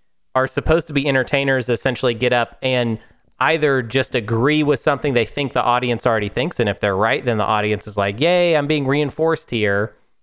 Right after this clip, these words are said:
But it's not, th-, that's not really, like, the right space for, to be talking about anything like that,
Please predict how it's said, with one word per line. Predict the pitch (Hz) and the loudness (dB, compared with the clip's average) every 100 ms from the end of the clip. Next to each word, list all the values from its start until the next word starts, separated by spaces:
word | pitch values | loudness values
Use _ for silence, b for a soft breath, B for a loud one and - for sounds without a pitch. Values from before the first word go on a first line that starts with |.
| _ _ _ _ _ _ _ _ _ _ _ 110 | _ _ _ _ _ _ _ _ _ _ _ -4
But | 135 139 | 0 0
it's | 139 143 | -2 0
not, | 156 156 143 - _ _ _ _ _ _ | 2 2 0 -6 _ _ _ _ _ _
th-, | 147 - - | -8 -6 0
that's | 185 208 | 0 2
not | 233 185 | 0 2
really, | 202 196 | 2 2
like, | 170 165 | 2 0
the | 151 | -2
right | 135 147 147 139 - - _ _ | 2 2 2 -2 -8 -20 _ _
space | - - - 143 170 151 - - - _ _ _ | -16 -14 -6 -4 -2 -2 -6 -12 -16 _ _ _
for, | 156 147 135 123 - _ _ _ _ _ _ _ - | 0 2 2 0 -4 _ _ _ _ _ _ _ -4
to | |
be | 143 | -2
talking | 156 180 185 196 | 0 0 0 0
about | 143 120 139 | 0 0 -2
anything | 139 123 110 | -2 -2 -2
like | 98 92 | -4 -6
that, | 101 - | -8 -10